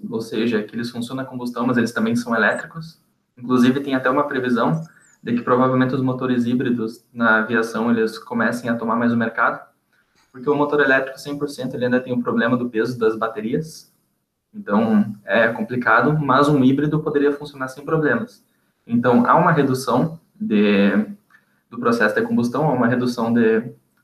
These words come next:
de poluentes, e ao mesmo tempo também há uma redução do preço de combustível, né, que torna as viagens mais viáveis.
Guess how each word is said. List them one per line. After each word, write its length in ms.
de 100
poluentes, 680
e 60
ao 80
mesmo 220
tempo 180
também 300
há 20
uma 160
redução 400
do 80
preço 240
de 80
combustível, 540
né, 180
que 60
torna 240
as 100
viagens 400
mais 180
viáveis. 540